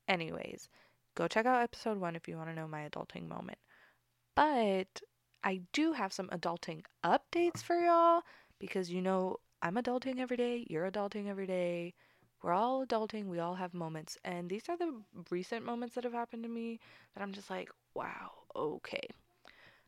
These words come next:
The first moment is I got hacked.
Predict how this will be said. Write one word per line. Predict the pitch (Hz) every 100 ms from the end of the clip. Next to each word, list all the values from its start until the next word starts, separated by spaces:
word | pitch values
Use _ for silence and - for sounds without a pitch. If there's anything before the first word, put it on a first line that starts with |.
| _ -
The | 196
first | - - 233 330 -
moment | 175 165 160 170 220 - -
is | 196 190 185 - -
I | - 294
got | 415 403
hacked. | - - 233 196 - -